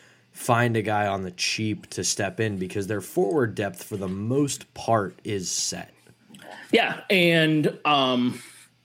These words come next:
Speaker 2: to a little bit different point, this is obviously nuclear option, but, uh, my good friend and managing editor, Jimmy Rixner,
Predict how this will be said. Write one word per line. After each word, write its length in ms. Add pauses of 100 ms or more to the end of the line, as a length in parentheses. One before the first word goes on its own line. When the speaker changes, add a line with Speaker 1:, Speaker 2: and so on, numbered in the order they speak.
(180)
Speaker 2:
to 260
a 480 (180)
little 280
bit 140
different 280
point, 300 (320)
this 220
is 320
obviously 640 (560)
nuclear 440
option, 520 (800)
but, 180
uh, 440
my 200
good 240
friend 520
and 540 (120)
managing 400
editor, 380
Jimmy 220
Rixner, 500